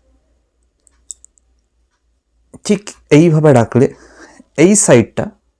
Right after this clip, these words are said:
অর্থাৎ এইভাবে আড়াআড়ি রাখলে এটা ফর্টি এমএম কভার ব্লকটা মেনটেন করে। আর এইভাবে যদি আড়াআড়ি রাখি,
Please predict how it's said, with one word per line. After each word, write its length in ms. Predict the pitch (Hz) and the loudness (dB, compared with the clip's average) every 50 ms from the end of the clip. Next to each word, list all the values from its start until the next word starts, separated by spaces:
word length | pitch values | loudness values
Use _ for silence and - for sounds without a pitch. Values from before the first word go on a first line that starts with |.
| _ _ _ _ _ _ _ _ - - _ - 127 | _ _ _ _ _ _ _ _ -20 -20 _ -10 -10
অর্থাৎ 240 | 123 - - 147 - - _ _ _ _ _ _ _ _ _ _ _ _ _ _ _ _ _ - 147 151 | -4 0 0 0 0 -2 _ _ _ _ _ _ _ _ _ _ _ _ _ _ _ _ _ -4 -2 -2
এইভাবে 340 | 180 196 175 185 180 170 165 139 | 0 0 2 2 2 4 4 4
আড়াআড়ি 300 | 127 120 123 127 139 156 143 131 | 4 4 4 2 2 2 2 2
রাখলে 260 | 120 - - 117 156 226 - _ _ _ _ _ _ _ _ _ - 139 | 0 0 -2 -4 -4 -4 -6 _ _ _ _ _ _ _ _ _ -6 -2
এটা 160 | 135 175 165 - | -2 0 -2 0
ফর্টি 280 | - 156 139 139 - 165 160 | 0 0 0 0 0 0 0
এমএম 180 | 151 147 147 147 143 - _ _ _ _ _ _ _ _ _ _ - | 2 2 0 -2 -4 -10 _ _ _ _ _ _ _ _ _ _ 0
কভার 220 | 139 135 131 123 123 - - _ _ _ _ _ _ _ _ _ - - - _ _ - 107 | 2 4 4 2 2 -2 -6 _ _ _ _ _ _ _ _ _ -20 -20 -20 _ _ -6 0
ব্লকটা 340 | 117 127 135 131 - - 139 139 - - _ _ _ _ 117 | 0 0 0 0 0 -2 -2 -2 -4 -12 _ _ _ _ 0
মেনটেন 300 | 123 123 123 120 127 131 127 - | 2 2 4 4 2 2 2 0
করে। 160 | 110 104 - - - _ _ _ _ _ _ _ _ _ - - | -2 -6 -6 -10 -16 _ _ _ _ _ _ _ _ _ -10 -6
আর 100 | 139 127 - - _ _ _ 143 156 | -6 -6 -6 -8 _ _ _ 0 2
এইভাবে 440 | 175 190 196 190 185 180 190 185 185 185 175 | 2 2 2 0 0 2 2 2 2 2 2
যদি 140 | 170 170 185 - - 127 123 | 2 0 0 -2 0 0 2
আড়াআড়ি 360 | 127 139 160 165 160 156 113 101 107 | 4 4 4 4 4 2 2 0 0
রাখি, 260 | 104 104 - - - | -2 -2 -4 -8 -10